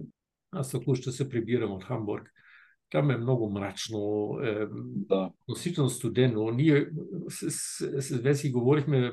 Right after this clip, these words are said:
Speaker 1: преди няколко часа по тази тематика,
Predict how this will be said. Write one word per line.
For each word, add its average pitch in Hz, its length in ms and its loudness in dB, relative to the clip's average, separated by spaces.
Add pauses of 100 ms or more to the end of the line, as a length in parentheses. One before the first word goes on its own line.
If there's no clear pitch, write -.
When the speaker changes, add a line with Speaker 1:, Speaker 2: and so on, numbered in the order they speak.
Speaker 1:
преди 113 720 -6 (260)
няколко 120 500 -6
часа 120 400 -4
по 127 120 -8
тази 95 320 -6
тематика, 113 640 -4